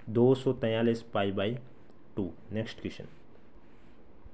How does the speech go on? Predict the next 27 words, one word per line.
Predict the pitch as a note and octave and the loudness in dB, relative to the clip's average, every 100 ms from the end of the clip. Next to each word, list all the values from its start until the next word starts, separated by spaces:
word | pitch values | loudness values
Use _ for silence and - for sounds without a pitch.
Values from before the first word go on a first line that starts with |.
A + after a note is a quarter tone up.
| - - - - - - - | -14 -16 -16 -14 -14 -6 4
एक | C3+ | 4
पार्टी | C3 B2 C#3+ | 8 6 6
में | C3+ | 2
शाकाहारी | C3 B2 C3 C3 | 4 6 6 6
मांसाहारी | B2 A#2+ B2+ A#2+ | 6 4 2 4
दोनों | A#2+ B2+ | 4 2
प्रकार | A#2 B2 A#2 | 2 2 2
के | A2+ | 2
व्यंजन | A2 A#2+ | 2 2
परोसे | A#2 A#2+ A2+ A#2+ | 2 2 2 2
गए | A#2 | 2
हैं। | A#2 A#2 A#2+ - - | 2 0 -6 -14 4
कुछ | C#3+ C3+ | 4 6
व्यक्तियों | B2 A#2+ B2 | 4 4 2
ने | A#2+ | 2
केवल | A#2 | 0
शाकाहारी | G#2+ A2 G#2+ A#2+ | 0 0 2 4
भोजन | A#2+ A#2+ | 4 4
लिया | A#2+ A#2 A#2+ A#2+ - - | 6 6 4 0 -8 -2
और | G#2+ | 2
कुछ | - C#3 A#2+ | 6 6 6
व्यक्तियों | A#2 B2 | 4 4
ने | A#2 | 2
केवल | A#2 A2 | 2 2
मांसाहारी | G#2+ G#2 A2 | 2 2 2
भोजन | G#2 G2+ F#2+ | 2 2 0
लिया, | F#2+ F2 | 0 -2